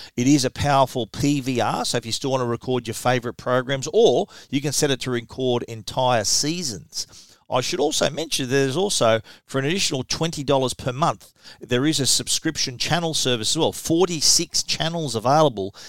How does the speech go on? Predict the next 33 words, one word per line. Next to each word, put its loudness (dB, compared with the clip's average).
including -2
Discovery, 2
Universal, 2
E! 2
Entertainment, -2
National 0
Geographic, 0
Investigation 2
Discovery, 0
E 6
S 2
P -4
N -4
two, -2
and -6
many, -4
many -6
more. -6
I -6
think -10
B -2
B -4
C -4
News -10
is -8
on -4
there -4
as -8
well. 0
And 0
excellent 2
way 2
to -2